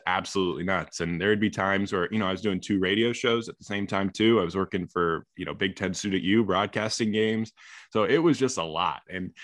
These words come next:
you know, maybe if I went back, I n-, wouldn't necessarily do all that, but I, I definitely think it was worth it. You know what I mean? Like, and I felt like I gained, like, so much,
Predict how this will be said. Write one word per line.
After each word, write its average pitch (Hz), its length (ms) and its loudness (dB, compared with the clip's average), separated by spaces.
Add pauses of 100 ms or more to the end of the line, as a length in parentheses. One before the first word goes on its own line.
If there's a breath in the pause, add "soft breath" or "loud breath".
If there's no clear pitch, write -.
(220 loud breath)
you 113 100 4
know, 110 100 6
maybe 135 280 8
if 127 120 2
I 117 100 4
went 120 200 0
back, 110 280 0
I 98 80 2
n-, 101 200 -4
wouldn't 110 220 0
necessarily 117 640 -2
do 117 160 4
all 113 180 4
that, 117 220 0
but 90 160 -4 (540)
I, 117 180 0
I 127 120 2
definitely 127 440 0
think 117 220 0
it 110 80 0
was 98 180 2
worth 117 280 0
it. 67 160 -4 (100)
You 98 140 -4
know 95 80 0
what 98 80 0
I 92 40 2
mean? 101 220 2
Like, 101 180 0
and 90 100 2
I 95 80 -2
felt 110 260 0
like 92 180 -4
I 90 140 0
gained, 98 400 0
like, 85 260 -2 (500 soft breath)
so 104 200 2
much, 113 240 2